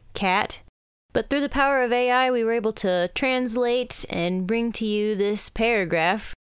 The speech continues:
that she had spoken to us previously.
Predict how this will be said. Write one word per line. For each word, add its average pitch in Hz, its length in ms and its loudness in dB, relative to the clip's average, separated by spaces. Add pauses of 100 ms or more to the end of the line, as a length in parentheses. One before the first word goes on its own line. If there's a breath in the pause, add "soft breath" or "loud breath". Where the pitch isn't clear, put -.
that 180 180 -2
she 196 320 0
had 180 380 -2 (160)
spoken 190 480 -2
to - 120 -2
us - 380 -2 (300)
previously. 175 600 -2